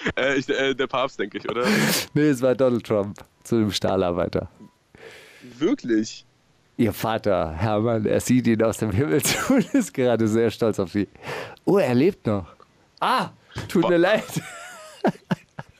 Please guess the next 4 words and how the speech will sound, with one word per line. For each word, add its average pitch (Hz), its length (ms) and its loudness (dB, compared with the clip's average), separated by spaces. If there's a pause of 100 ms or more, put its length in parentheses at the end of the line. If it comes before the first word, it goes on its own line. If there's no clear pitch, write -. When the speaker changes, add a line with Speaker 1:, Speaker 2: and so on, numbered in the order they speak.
(2250)
Speaker 1:
Sorry, 160 380 2
fa-, 135 300 0
fa-, 160 220 -4
ah, 147 240 -2